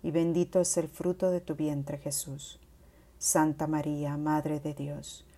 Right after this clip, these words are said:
ruega por nosotros pecadores, ahora y en la hora de nuestra muerte. Amén. Gloria al Padre, al Hijo y al Espíritu Santo, como era en un principio, ahora y siempre, por los siglos de los siglos. Amén.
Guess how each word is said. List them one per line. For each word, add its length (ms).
ruega 500
por 160
nosotros 720
pecadores, 800
ahora 400
y 100
en 140
la 140
hora 280
de 120
nuestra 420
muerte. 380
Amén. 340
Gloria 320
al 100
Padre, 520
al 160
Hijo 300
y 60
al 120
Espíritu 600
Santo, 540
como 240
era 120
en 120
un 140
principio, 640
ahora 220
y 40
siempre, 520
por 160
los 180
siglos 460
de 80
los 160
siglos. 800
Amén. 360